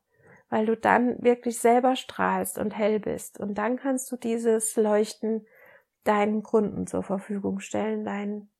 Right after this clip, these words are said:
deinen Schülern. Oder eben, was ich, wo ich wirklich auch daran glaube, ist, dass es wirklich normal wird, dass es jeder Mensch tut und in jedem Beruf dieses Licht strahlt. Jeder sich seiner Themen bewusst ist.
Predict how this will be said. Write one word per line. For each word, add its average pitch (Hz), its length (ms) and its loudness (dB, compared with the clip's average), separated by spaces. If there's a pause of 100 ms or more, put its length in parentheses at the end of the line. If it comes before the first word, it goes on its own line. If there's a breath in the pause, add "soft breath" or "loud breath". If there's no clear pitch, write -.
(140)
deinen 202 260 -6
Schülern. 214 540 -2 (340 loud breath)
Oder 254 360 8
eben, 254 460 -2 (560 soft breath)
was 214 300 0
ich, - 240 -8
wo 220 160 -2
ich 220 140 -2 (200)
wirklich 233 440 2
auch 214 220 2
daran 226 400 2
glaube, 220 400 4
ist, - 420 -4 (360 soft breath)
dass 226 220 2
es 226 280 -4
wirklich 240 380 4
normal 214 720 2
wird, 240 260 0
dass 220 200 -4
es 214 220 -4
jeder 220 320 4
Mensch 208 420 -2
tut 208 280 -4
und 196 140 -2
in 202 200 -2
jedem 247 520 2
Beruf - 760 -2 (340)
dieses 214 360 -4
Licht 185 360 -6
strahlt. - 680 -10 (800)
Jeder 240 580 4
sich 220 240 -4
seiner 226 420 2
Themen 214 380 -2
bewusst 196 520 -2
ist. - 520 -14